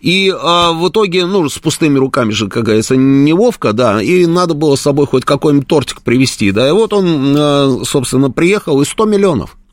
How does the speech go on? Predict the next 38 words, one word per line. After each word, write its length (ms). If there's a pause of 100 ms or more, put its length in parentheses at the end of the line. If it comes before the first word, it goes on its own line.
(120)
сто 260
миллионов, 460
помощь 320
всего 280
с-, 200
на 160
сто 240
миллионов 400
долларов. 480 (680)
Если 280
вы 180
возьмете 480
все 240
эти 140
цифры, 560 (440)
а, 220
и 220
посмотрите 680
просто 320
на 140
самом 260
деле, 320 (160)
м, 420 (640)
на 200
какую 420
сумму 380
были 240
все 200
предыдущие 640
пакеты 440
помощи, 440
то 140
вы 140
увидите, 380
что 160
это 180
не 160
план. 440